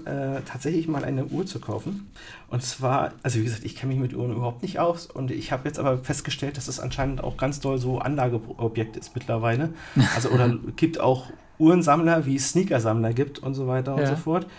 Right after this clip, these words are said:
Speaker 1: Und
Speaker 2: Du hättest
Speaker 1: es
Speaker 2: also
Speaker 1: gibt
Speaker 2: gerne
Speaker 1: so seit
Speaker 2: Rolex.
Speaker 1: Ich hätte gerne Rolex, genau, das ist jetzt mein Traum, weil, ja, äh, Statussymbole. Nee, äh, ich hab tatsächlich irgendwie gelernt vor einer Weile, dass es eine Moonswatch gibt.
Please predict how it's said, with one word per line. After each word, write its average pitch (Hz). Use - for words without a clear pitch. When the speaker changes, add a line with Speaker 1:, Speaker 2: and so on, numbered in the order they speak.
Speaker 1:
Und 143
Speaker 2:
Du -
hättest 143
Speaker 1:
es -
Speaker 2:
also 156
Speaker 1:
gibt -
Speaker 2:
gerne 147
Speaker 1:
so -
seit -
Speaker 2:
Rolex. -
Speaker 1:
Ich 127
hätte 139
gerne 131
Rolex, 110
genau, 117
das 117
ist 131
jetzt 127
mein 117
Traum, 135
weil, 117
ja, 101
äh, 123
Statussymbole. 131
Nee, 160
äh, 113
ich -
hab 123
tatsächlich 160
irgendwie 160
gelernt 139
vor 139
einer 127
Weile, 151
dass 131
es 131
eine 131
Moonswatch 151
gibt. -